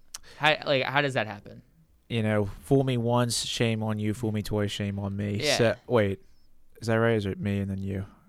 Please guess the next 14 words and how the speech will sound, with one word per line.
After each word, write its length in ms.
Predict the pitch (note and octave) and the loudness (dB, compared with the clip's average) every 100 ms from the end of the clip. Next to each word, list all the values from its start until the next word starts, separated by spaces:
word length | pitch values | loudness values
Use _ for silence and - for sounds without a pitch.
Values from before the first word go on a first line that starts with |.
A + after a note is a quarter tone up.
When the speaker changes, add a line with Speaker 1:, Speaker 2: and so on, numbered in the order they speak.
| _ _ - | _ _ 0
Speaker 2:
No, 240 | C3 A2 | 4 4
yeah, 180 | G2+ C#3+ | 4 4
no. 200 | D3 C3 | 8 8
Fool 220 | G#2+ E3+ | 8 6
me 100 | E3+ | 8
once, 220 | E3 D#3+ C#3 | 8 8 8
shame 220 | D#3 D3 | 4 4
on 80 | C#3 | 2
me. 140 | C3+ | 2
Fool, 240 | B2+ C3+ B2+ | 2 0 -2
yeah, 120 | B2 A2+ | -4 -4
whatever. 440 | A2+ G#2+ G2+ D3 | 0 0 0 -2
Speaker 1:
Yeah, 140 | C#3 | -2
yeah. 160 | A#2+ G#2+ | 0 -4